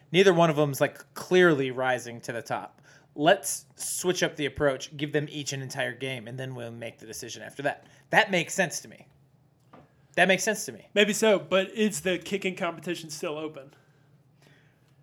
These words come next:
Speaker 1: I would certainly say that
Speaker 2: Like
Speaker 1: Austin Seibert has the leg up. I mean, like, how in the world
Speaker 2: What does Greg
Speaker 1: does
Speaker 2: Joseph have to do? We're,
Speaker 1: It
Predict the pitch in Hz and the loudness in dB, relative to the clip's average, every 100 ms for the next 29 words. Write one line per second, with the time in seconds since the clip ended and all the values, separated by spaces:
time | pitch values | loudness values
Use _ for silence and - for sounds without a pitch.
0 | _ _ _ _ - 170 202 - 202 170 | _ _ _ _ 0 4 4 4 2 2
1 | 170 165 165 160 185 196 156 156 156 - | -4 -2 0 4 4 4 2 0 -4 4
2 | 151 147 147 - 139 127 131 135 131 120 | 4 4 0 0 0 0 -4 -4 -4 -6
3 | - 135 143 143 - 165 175 185 160 147 | -10 -8 -6 -6 0 4 4 4 2 4
4 | 151 151 147 - 202 190 254 214 151 233 | 6 6 4 -2 0 2 4 4 8 8
5 | 226 233 226 214 208 202 247 208 - - | 8 4 0 -2 -4 -4 -4 -4 -8 -20
6 | _ _ 196 202 | _ _ -2 -2